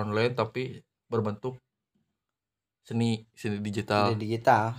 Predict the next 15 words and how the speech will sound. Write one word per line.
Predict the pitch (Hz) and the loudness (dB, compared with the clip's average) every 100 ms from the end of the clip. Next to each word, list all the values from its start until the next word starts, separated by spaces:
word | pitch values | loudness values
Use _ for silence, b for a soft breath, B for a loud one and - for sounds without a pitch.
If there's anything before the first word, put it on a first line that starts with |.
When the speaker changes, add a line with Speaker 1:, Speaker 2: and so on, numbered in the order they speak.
| - _ _ | -12 _ _
Speaker 2:
Jadi, | - 151 196 208 | -2 6 8 8
eueuh | 190 185 160 | 8 8 8
barang | 156 151 151 151 151 | 8 8 4 0 -4
wujud | 147 143 147 143 143 | -4 0 0 0 -2
nu | 139 139 | -4 6
datang | 131 127 147 156 170 | 6 10 8 8 4
nanya. | 160 139 - | 2 2 0
Speaker 1:
Mm-mm. | 120 120 123 117 104 - | 0 0 2 2 0 -6
Speaker 2:
Hitunganna | 113 117 120 | -8 -4 -2
mun | 123 127 | -2 -2
digital | 120 120 135 | 0 2 4
kan | 151 165 - _ _ _ _ | 4 2 -4 _ _ _ _
cuma | - 127 | -10 -4
orang | 123 135 | -2 -2
boga | 131 120 123 120 123 123 | -2 0 4 4 4 2